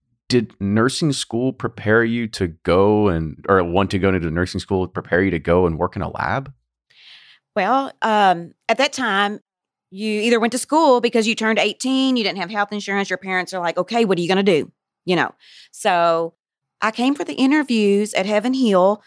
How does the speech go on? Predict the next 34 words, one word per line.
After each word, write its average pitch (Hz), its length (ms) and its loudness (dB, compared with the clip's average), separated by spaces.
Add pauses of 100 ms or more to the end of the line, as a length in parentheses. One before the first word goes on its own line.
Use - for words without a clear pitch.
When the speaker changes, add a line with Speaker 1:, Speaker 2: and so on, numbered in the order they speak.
(320)
Speaker 2:
and 185 680 -2 (180)
I 202 340 -4
just 220 240 -10
thought, 214 260 0
"Well, 220 140 0
maybe," 240 420 0
I 247 80 0
don't 311 140 0
know, 254 100 2
I 262 60 2
just 262 140 -8
thought 254 140 0
maybe 262 200 0
school 254 380 2
wasn't 240 400 0
it 277 180 -4
for 190 100 -2
me. 143 300 -4 (420)
I 208 80 -2
got 202 200 0
on 226 140 2
the 226 80 2
lab 208 360 2
here, 247 240 0
and 240 140 2
I 190 80 2
was 185 160 -2
the 175 80 -6
tour 208 320 0
guide, 226 520 2
and 175 160 -4
I 165 60 -4
started 165 380 -8
proofing. 208 580 -2